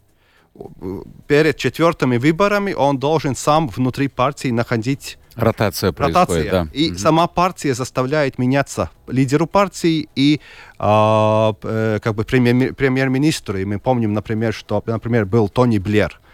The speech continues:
Speaker 1: очень, э, влиятельный, э, премьер-министр. И вот это, как бы сказать,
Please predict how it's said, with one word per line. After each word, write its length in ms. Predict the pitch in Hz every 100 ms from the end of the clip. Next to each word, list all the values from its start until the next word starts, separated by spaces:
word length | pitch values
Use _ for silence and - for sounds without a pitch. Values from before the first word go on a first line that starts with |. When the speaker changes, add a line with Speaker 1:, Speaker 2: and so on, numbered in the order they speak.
| - - -
Speaker 1:
очень, 480 | - 123 - 95 98
э, 280 | 92 90 90
влиятельный, 840 | 98 117 123 - 101 101 95 92 95
э, 840 | 92 92 92 90 90 87 87 90 87
премьер-министр. 800 | 113 110 107 101 104 - - - _ _ - -
И 200 | 120 156
вот 220 | 156 143
это, 380 | 139 147 107 104 -
как 180 | - 107
бы 120 | 104
сказать, 480 | - - 113 120 -